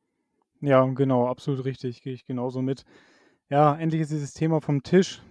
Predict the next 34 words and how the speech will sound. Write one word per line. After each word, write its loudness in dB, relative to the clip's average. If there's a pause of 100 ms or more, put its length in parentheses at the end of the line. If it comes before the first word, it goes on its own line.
(300)
Es -12
hat -8
uns -6
ja 0
die -2
ganze -4
Offseason -8
begleitet, -4
wie -10
du -4
auch -10
richtig -12
sagst. -6
Und, -6
ähm, -4 (540)
jetzt -12
kann -4
sich -6
Deebo -2
und -4
auch -6
wir -4
alle -4
jetzt -8
auf, -8
äh, -6
Football -2
konzentrieren. -4 (800)
Und, 0
ähm, -2
den -4
Vertrag -4
an -6
sich, -8